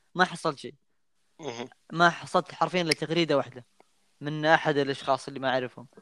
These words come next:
Speaker 1: وقلت: "خلاص، يعني ما لي إلا أشوف الفيلم". وشغل أول دقيقتين، آه، واكتشفت إنه فيلم رعب رخيص يعني. حرفيًا هذا الفيلم، يعني شفت الفيلم اللي هو، آه، بندانا.
Speaker 2: مهم.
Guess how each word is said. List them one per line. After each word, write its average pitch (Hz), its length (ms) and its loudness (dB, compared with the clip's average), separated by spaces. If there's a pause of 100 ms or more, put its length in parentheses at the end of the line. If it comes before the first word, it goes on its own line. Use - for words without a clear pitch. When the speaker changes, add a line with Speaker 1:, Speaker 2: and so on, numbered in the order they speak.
(600)
Speaker 1:
وقلت: 170 200 2
"خلاص، 170 320 8
يعني 156 140 8
ما 175 120 8
لي 170 60 4
إلا 160 80 4
أشوف 156 180 -2
الفيلم". 131 320 -8
وشغل 165 380 4
أول 180 240 8
دقيقتين، 170 800 -2 (920)
آه، 143 280 0
واكتشفت 160 440 0
إنه 170 120 -2
فيلم 165 220 -2
رعب 143 220 2
رخيص 131 380 -8
يعني. 120 260 -12 (960)
حرفيًا 151 360 0
هذا 160 220 8
الفيلم، 131 280 -2
يعني 151 420 -4 (200)
شفت - 320 0
الفيلم 151 320 0
اللي 139 180 0
هو، 135 200 2
آه، 127 340 2
بندانا. 160 600 6 (640)
Speaker 2:
مهم. 131 300 0